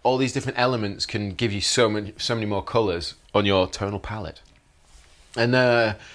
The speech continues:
and then it was like the Mobius came out, so I got the Mobius, and then the, the, and then the big set, and then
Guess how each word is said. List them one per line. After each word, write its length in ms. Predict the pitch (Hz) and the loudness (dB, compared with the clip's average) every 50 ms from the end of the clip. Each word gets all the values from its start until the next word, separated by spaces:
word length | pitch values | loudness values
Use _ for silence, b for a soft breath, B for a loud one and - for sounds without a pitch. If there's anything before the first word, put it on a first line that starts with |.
| B B B B B B B _ _ _ - | B B B B B B B _ _ _ 2
and 160 | 131 135 143 | 2 6 6
then 180 | 151 165 175 175 | 6 6 6 4
it 100 | 160 131 | 2 4
was 180 | 135 131 117 120 | 2 2 4 6
like 200 | 120 117 113 117 | 6 4 6 2
the 60 | 113 | 0
Mobius 380 | 120 127 127 123 127 123 - | 2 2 2 2 0 -4 -4
came 220 | - - 120 117 120 | -2 -4 -2 0 0
out, 220 | 117 127 127 101 | 0 -2 -2 -4
so 140 | - - 98 | -2 -2 -2
I 40 | 95 | -2
got 140 | 87 - - | -2 -4 -6
the 60 | 82 | -4
Mobius, 480 | 85 90 92 87 92 95 92 - - | -4 -4 -4 -2 -2 -2 -2 -2 -4
and 120 | 92 87 92 | -6 -2 -2
then 140 | 95 92 90 | -2 -2 -2
the, 160 | 82 - - - | -4 -8 -6 -4
the, 100 | 104 92 80 - - | -4 -4 -4 -4 -6
and 80 | 87 | -6
then 100 | 90 90 | -4 -4
the 60 | 87 80 | -6 -2
big 200 | - 113 101 - | -2 -2 -2 -2
set, 180 | - 113 - 113 | -2 0 0 0
and 100 | 113 120 | 2 2
then 180 | 117 104 - | 2 0 0